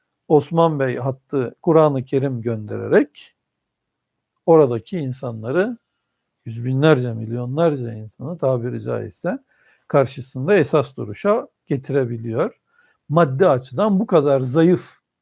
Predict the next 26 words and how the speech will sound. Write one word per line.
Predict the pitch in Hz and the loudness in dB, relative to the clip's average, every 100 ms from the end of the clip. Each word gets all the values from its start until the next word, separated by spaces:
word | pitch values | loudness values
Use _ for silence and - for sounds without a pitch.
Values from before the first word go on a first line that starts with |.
| _ | _
imkanlarla, | 147 120 - 123 120 117 110 110 | -12 -12 -12 -12 -10 -12 -12 -12
desteklerle | 117 110 - 110 - 123 107 170 294 _ _ _ _ | -12 -14 -16 -18 -12 -10 -6 -6 -8 _ _ _ _
ama | 139 147 | -6 -2
maddi | 147 160 - 143 240 311 _ _ _ _ | 2 0 0 -2 -2 -2 _ _ _ _
ve | 120 - | -10 -6
öncelikle | 160 147 139 135 135 131 - | -2 0 0 0 -4 -10 -14
tabii | 117 113 | -12 -8
manevi | 135 143 139 135 165 | 0 0 2 0 0
anlamda | 123 107 107 107 170 294 - _ _ _ - | -2 -4 -10 -2 -2 -2 -8 _ _ _ 4
büyük | 185 349 202 | 8 8 6
bir | 175 | 2
gücü | 151 160 160 | 2 0 -2
karşısında | 160 131 - - - 135 233 214 | -2 -4 -4 -12 -12 -2 4 4
aktif | - 202 - | 4 -4 -4
hale | 135 120 120 | -2 -2 -2
getirebileceğini | 143 143 151 180 151 156 143 131 123 113 170 320 _ _ _ _ - | -4 -2 2 2 2 -2 -2 -4 -8 -6 -6 -8 _ _ _ _ -4
bu | 240 247 | 0 2
otuz | - 175 | 2 0
üç | 254 - | -2 -2
sene | 160 156 151 | -2 0 0
boyunca | 135 123 117 151 226 | 0 0 -2 0 2
İngilizlere | 196 165 131 113 113 110 214 | 2 0 -2 -2 -4 0 2
ve | 294 208 | 2 6
diğer | 262 160 - - _ _ _ _ - | 6 6 4 -6 _ _ _ _ -8
dünya | 147 139 131 | -6 -4 -4
güçlerine | 107 101 _ 113 110 208 | -8 -16 _ -16 -6 -6